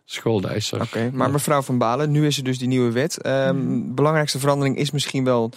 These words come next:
Speaker 2: dat er eigenlijk minder snel sprake is van zo'n zuivere aanvaarding. Hoe, hoe zit dat
Speaker 3: Ja.
Speaker 2: precies in zijn werk?
Speaker 3: Ja, het is in i-, ieder geval, eh, nu, er is een duidelijker onderscheid, eh,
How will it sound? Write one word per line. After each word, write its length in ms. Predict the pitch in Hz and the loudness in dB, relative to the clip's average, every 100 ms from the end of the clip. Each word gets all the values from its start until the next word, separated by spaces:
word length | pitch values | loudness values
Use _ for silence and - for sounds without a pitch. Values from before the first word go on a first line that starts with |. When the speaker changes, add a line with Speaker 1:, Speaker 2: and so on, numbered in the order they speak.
| - - _ - | -14 -20 _ -6
Speaker 2:
dat 160 | 120 | -2
er 80 | 127 | 0
eigenlijk 320 | 120 123 120 | -2 -2 -2
minder 260 | 123 151 127 | 0 2 2
snel 220 | - 120 | 0 -2
sprake 400 | 110 135 131 127 | -2 0 0 0
is 140 | 123 - | -2 0
van 200 | 135 139 | 0 2
zo'n 200 | 143 143 | 2 2
zuivere 420 | 139 143 151 151 | 2 2 0 -2
aanvaarding. 640 | 143 147 156 156 160 226 - - - - - - _ - | 0 0 0 0 -2 -4 -6 -12 -14 -20 -20 -20 _ 0
Hoe, 160 | 151 - | 0 2
hoe 140 | 156 | 2
zit 140 | 156 151 | 2 2
dat 80 | |
Speaker 3:
Ja. 60 | 196 | 2
Speaker 2:
precies 240 | 160 165 | 2 2
in 60 | 151 | 2
zijn 140 | 147 | 2
werk? 300 | 156 285 - - - - _ - | 0 -2 -8 -20 -20 -20 _ -2
Speaker 3:
Ja, 60 | |
het 120 | 185 | 0
is 160 | 240 - | 2 6
in 80 | 247 | 6
i-, 80 | 247 | 6
ieder 240 | 240 254 | 6 4
geval, 460 | - 240 220 208 196 | 4 0 2 2 2
eh, 220 | 190 185 | 2 4
nu, 240 | 190 185 | 4 4
er 140 | 185 180 | 2 0
is 120 | 175 | 2
een 120 | 180 | 2
duidelijker 440 | 185 226 254 220 185 | 4 4 4 2 2
onderscheid, 840 | 220 247 262 - 254 269 302 - | 6 6 6 2 2 4 2 -2
eh, 360 | 202 202 190 | 2 2 4